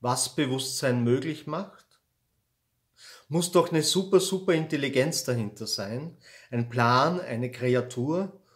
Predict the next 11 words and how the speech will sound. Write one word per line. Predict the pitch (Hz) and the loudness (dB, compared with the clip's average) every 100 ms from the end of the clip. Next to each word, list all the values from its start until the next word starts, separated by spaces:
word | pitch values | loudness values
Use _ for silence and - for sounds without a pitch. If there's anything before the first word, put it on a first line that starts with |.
| _ - | _ -8
ein | 120 | -8
Kreateur.“ | 123 139 131 120 131 131 - 147 135 151 170 170 | -4 0 2 2 0 -4 -6 0 6 8 8 4
Eigentlich | 135 160 151 | 0 0 0
schreibt | 135 135 | 0 0
sie | 147 | -2
Kreateur. | 135 135 143 143 139 135 160 135 - - - | -6 -2 0 -2 -2 2 2 2 -6 -10 -4
<laughs> | 190 - - - - | -6 -6 -14 -16 -8
Ich | 117 | -8
hab | - | -6
Kreatur | 113 117 117 123 139 | 0 2 2 -2 -6
gelesen. | 135 104 113 127 | -4 -4 -6 -12